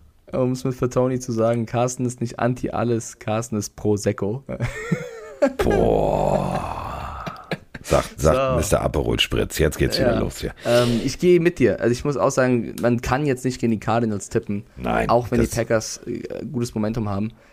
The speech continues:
Speaker 1: Die spielen auswärts, Arizona, jedes Spiel zu Hause gewonnen. Es wird ein geiles, es wird ein enges Spiel. Ich trau's A-Rod absolut zu, das erste, also der erste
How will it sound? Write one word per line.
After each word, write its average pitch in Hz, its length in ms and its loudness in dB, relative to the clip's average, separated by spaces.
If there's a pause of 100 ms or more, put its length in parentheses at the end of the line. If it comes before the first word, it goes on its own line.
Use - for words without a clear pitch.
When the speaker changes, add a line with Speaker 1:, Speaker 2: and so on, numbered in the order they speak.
(140)
Speaker 1:
Die 110 80 -4
spielen 127 220 2
auswärts, 117 520 2
Arizona, 110 440 4
jedes 110 220 0
Spiel - 160 -6
zu 101 100 -4
Hause 104 220 0
gewonnen. 101 380 2 (640)
Es 113 160 2
wird 147 160 2
ein 127 60 -2
geiles, 135 360 4
es - 80 -10
wird 123 120 0
ein 120 60 -2
enges 127 240 4
Spiel. 113 320 4
Ich - 160 -2
trau's 127 400 2
A-Rod 117 460 6
absolut 127 500 -2
zu, 120 420 -2 (180)
das - 420 -8
erste, 113 340 -2
also 101 220 -2
der - 160 -2
erste 113 220 0